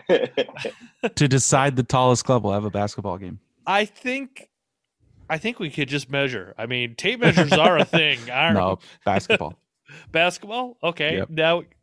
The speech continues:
Speaker 3: could be hilarious. I mean, um,
Speaker 2: This fall, you heard it first.
Speaker 3: <laughs>
Speaker 2: I'm gonna go
Speaker 3: Are
Speaker 2: beat the Black Pipes in basketball.
Speaker 3: Are you calling
Speaker 1: Oh,
Speaker 3: them out?
Speaker 1: shit.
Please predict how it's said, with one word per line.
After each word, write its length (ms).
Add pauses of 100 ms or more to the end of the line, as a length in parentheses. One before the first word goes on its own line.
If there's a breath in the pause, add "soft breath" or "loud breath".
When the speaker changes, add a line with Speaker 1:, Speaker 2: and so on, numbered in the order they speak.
Speaker 3:
could 180
be 120
hilarious. 800
I 40
mean, 260 (520 loud breath)
um, 420
Speaker 2:
This 200
fall, 380
you 200
heard 120
it 140
first. 600 (260)
Speaker 3:
<laughs> 240
Speaker 2:
I'm 100 (140)
gonna 160
go 160
Speaker 3:
Are 100
Speaker 2:
beat 240 (300)
the 80
Black 340
Pipes 280
in 80
basketball. 680 (240)
Speaker 3:
Are 120
you 100
calling 320
Speaker 1:
Oh, 40
Speaker 3:
them 60
out? 140
Speaker 1:
shit. 220